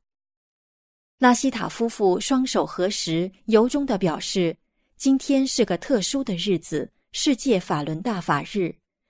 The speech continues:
也是李洪志师傅的生日，诉说不尽的感恩，感激师傅为世界、为世上的人所做的一切。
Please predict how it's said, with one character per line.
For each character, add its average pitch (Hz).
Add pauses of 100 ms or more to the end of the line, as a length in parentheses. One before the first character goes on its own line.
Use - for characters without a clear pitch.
(120)
也 220
是 247
李 190
洪 190
志 240
师 240
傅 262
的 175
生 269
日， 208 (460)
诉 -
说 294
不 208
尽 233
的 175
感 143
恩， 196 (680)
感 190
激 262
师 277
傅 185
为 233
世 233
界、 190 (180)
为 277
世 277
上 226
的 170
人 165
所 -
做 226
的 175
一 151
切。 -